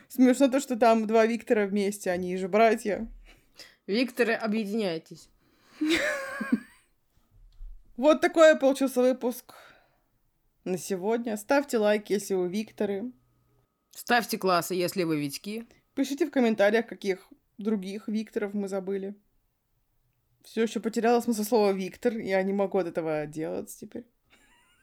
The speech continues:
Speaker 1: <laughs> Ставьте лайки нам на Яндекс Музыке. Нам не хватает совсем чуть-чуть, чтобы их было четыреста наконец-то.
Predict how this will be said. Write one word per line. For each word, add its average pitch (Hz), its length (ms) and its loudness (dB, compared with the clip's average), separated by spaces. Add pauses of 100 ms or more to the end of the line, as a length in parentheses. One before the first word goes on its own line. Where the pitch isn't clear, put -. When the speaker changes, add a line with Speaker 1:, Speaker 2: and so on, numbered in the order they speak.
(120)
Speaker 1:
<laughs> 269 1120 0 (760)
Ставьте 277 520 4
лайки 247 320 4
нам 214 220 2
на 208 80 4
Яндекс 220 440 2
Музыке. 220 400 0
Нам 196 140 2
не 226 60 2
хватает 226 520 2
совсем 247 800 0
чуть-чуть, 240 640 -6
чтобы 202 300 -4
их 196 100 -6
было 233 280 -2
четыреста 208 720 -6
наконец-то. 143 720 -10